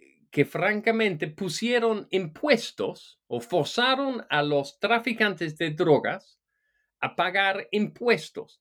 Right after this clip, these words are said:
directamente a Cantú.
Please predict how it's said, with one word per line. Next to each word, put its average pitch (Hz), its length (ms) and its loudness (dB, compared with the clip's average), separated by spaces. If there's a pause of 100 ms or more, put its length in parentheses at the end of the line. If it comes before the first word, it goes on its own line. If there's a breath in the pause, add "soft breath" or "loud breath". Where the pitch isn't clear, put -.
(140)
directamente 175 1120 0 (540)
a 135 120 -2
Cantú. - 460 -2